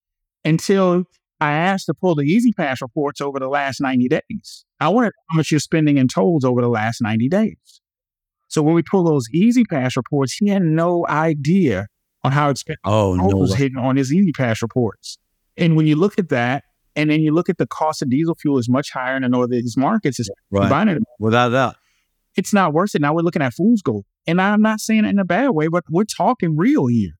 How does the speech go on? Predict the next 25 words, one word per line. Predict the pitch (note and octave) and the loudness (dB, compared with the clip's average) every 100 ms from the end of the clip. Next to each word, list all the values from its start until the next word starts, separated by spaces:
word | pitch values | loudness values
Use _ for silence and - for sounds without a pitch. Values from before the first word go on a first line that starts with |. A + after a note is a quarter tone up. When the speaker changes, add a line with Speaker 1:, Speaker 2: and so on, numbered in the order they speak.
| _ _ _ _ | _ _ _ _
Speaker 1:
So | - G3 | -4 0
when | F3 | 0
I | E3 _ _ - _ | -2 _ _ -20 _
think | F#3+ A3+ | 0 2
about | A#3 F3+ C#3+ | 2 0 0
that | B2 C3+ B2+ | -2 -2 -2
and | D#3 | -4
I | D3 | -2
think | F#3 G3+ | 0 0
about | F#3 C#3+ B2+ - - | 0 -2 -4 -10 -4
the | C#3 C#3+ C3+ B2+ | 0 0 0 -2
controllables, | - C#3+ - G#3 A#3+ C3 A#2+ - _ _ | -2 0 0 0 0 0 -2 -4 _ _
we | - F#3 | 0 2
gotta | A#3+ A3 | 2 0
start | - F#3 - | 0 -2 -2
thinking | - G3 E3+ | -2 0 0
about | E3 D3+ - | 0 -2 -4
what | - C3 E3+ | -6 -2 0
you're | E3+ D#3 | 2 2
doing | B2+ D3+ D#3+ | 2 0 2
right | C#3+ C3+ A2+ | 2 2 2
now | A#2+ C#3 E3+ | 2 0 0
as | F#3+ | 0
your | G3 | 0
strategy | F#3 - F3+ G3 G3 A3 | -2 -2 0 0 0 0